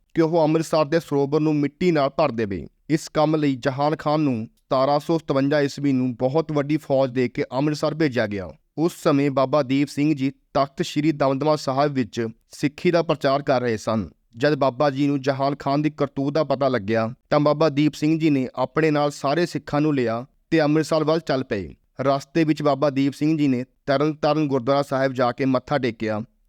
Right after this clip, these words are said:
ਤੇ ਅਰਦਾਸ ਕੀਤੀ ਕਿ "ਹੇ ਅਕਾਲ ਪੁਰਖ, ਅਸੀਂ ਅੰਮ੍ਰਿਤਸਰ ਸਾਹਿਬ ਜੀ ਦੀ ਧਰਤੀ ਨੂੰ ਕਾਫਰਾਂ ਤੋਂ ਆਜ਼ਾਦ ਕਰਵਾ ਸਕੀਏ ਤੇ ਜੇਕਰ ਸ਼ਹੀਦੀ ਪ੍ਰਾਪਤ ਹੋਵੇ, ਤਾਂ ਦਰਬਾਰ ਸਾਹਿਬ ਦੀ ਪਰਿਕਰਮਾ ਵਿੱਚ ਹੋਵੇ।" ਤੇ ਬਾਬਾ ਦੀਪ ਸਿੰਘ ਜੀ ਨੇ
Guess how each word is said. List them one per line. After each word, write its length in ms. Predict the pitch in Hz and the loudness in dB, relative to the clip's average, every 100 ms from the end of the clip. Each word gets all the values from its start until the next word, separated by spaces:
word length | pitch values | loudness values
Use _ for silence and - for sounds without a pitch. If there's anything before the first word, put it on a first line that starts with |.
| - | 0
ਤੇ 120 | 160 | 2
ਅਰਦਾਸ 340 | 131 131 135 - | 2 2 2 0
ਕੀਤੀ 460 | 131 - 120 127 147 _ _ _ | -2 -2 -2 -2 -4 _ _ _
ਕਿ 140 | 151 135 | -4 0
"ਹੇ 160 | 143 165 | 2 2
ਅਕਾਲ 300 | 156 127 127 | 2 2 0
ਪੁਰਖ, 300 | 120 120 107 - _ _ - 135 | 0 -4 -4 -10 _ _ -6 -4
ਅਸੀਂ 260 | - 170 123 | 0 0 2
ਅੰਮ੍ਰਿਤਸਰ 540 | 135 147 - - 147 | 0 0 -2 -2 -2
ਸਾਹਿਬ 360 | - 131 131 123 | 0 -2 -2 -2
ਜੀ 100 | 127 | -2
ਦੀ 120 | 139 | -2
ਧਰਤੀ 400 | - 139 - 135 | 0 -2 0 -2
ਨੂੰ 160 | 131 - | -2 -4
ਕਾਫਰਾਂ 400 | - 131 131 156 | -2 0 2 0
ਤੋਂ 160 | 151 147 | 2 2
ਆਜ਼ਾਦ 280 | 131 131 135 | 2 2 0
ਕਰਵਾ 220 | - 127 123 | 0 0 0
ਸਕੀਏ 460 | 123 - 113 85 - _ | -2 -6 -4 -6 -10 _
ਤੇ 100 | 151 | -2
ਜੇਕਰ 360 | 156 143 147 170 | 0 2 2 2
ਸ਼ਹੀਦੀ 440 | - 139 135 165 | 2 -2 0 0
ਪ੍ਰਾਪਤ 360 | 160 147 135 - | 0 0 -2 -2
ਹੋਵੇ, 440 | 123 113 117 120 - - | -4 -2 -2 -4 -8 -4
ਤਾਂ 120 | 151 | -2
ਦਰਬਾਰ 440 | 135 135 127 143 | 0 0 0 0
ਸਾਹਿਬ 320 | 147 147 139 135 | 0 -2 0 0
ਦੀ 80 | |
ਪਰਿਕਰਮਾ 560 | 156 147 131 135 139 147 | -2 -2 -2 -2 2 0
ਵਿੱਚ 180 | 147 - | 0 -2
ਹੋਵੇ।" 280 | 117 95 78 - _ - | -2 0 -2 -8 _ 0
ਤੇ 100 | 139 | 2
ਬਾਬਾ 360 | 127 123 139 | 2 4 2
ਦੀਪ 280 | 120 131 139 | 2 2 0
ਸਿੰਘ 280 | - 143 151 | 0 0 2
ਜੀ 140 | 147 | 2
ਨੇ 240 | 135 110 | 2 0